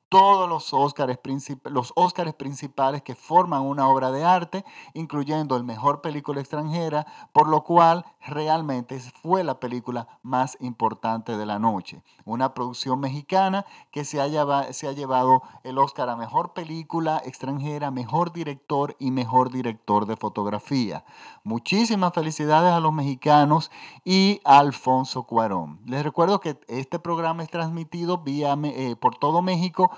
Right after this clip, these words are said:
vía radiola punto com M X. ¿Y qué ha pasado anoche? Anoche ha pasado algo que no había pasado nunca.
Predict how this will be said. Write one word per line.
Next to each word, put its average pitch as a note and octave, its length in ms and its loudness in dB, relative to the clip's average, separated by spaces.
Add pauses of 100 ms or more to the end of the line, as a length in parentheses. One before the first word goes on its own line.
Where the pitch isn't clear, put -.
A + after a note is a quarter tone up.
(220)
vía D3+ 400 2
radiola E3 760 2
punto C#3+ 380 -2
com A#2+ 320 2 (380)
M B2 460 2
X. - 380 -18 (540)
¿Y F#3 140 -2
qué A#3+ 240 4
ha C4+ 120 8
pasado F3+ 460 2
anoche? G#2+ 500 -4 (1040)
Anoche G#3+ 480 2
ha C4 40 0
pasado G#3 480 2
algo D#3+ 260 2
que C#3+ 100 -8
no D#3 80 -2
había E3 220 0
pasado C#3+ 420 0
nunca. C#3+ 580 -4